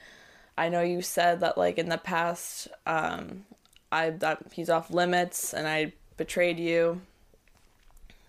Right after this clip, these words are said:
And I'm really sorry." So, you know, I was like, "I don't care. I'm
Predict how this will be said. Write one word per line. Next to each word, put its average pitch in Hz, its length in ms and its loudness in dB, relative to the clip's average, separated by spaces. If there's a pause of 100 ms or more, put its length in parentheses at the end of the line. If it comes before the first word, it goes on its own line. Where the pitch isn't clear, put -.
(160)
And 151 180 -6
I'm 151 160 -6
really 165 220 -4
sorry." - 480 -4 (600)
So, 143 420 2 (140)
you 160 140 -2
know, 151 200 -2 (360)
I 160 120 2
was 160 180 0
like, 156 160 2
"I - 100 0
don't 90 140 -2
care. 175 300 -4 (1300)
I'm 160 300 -8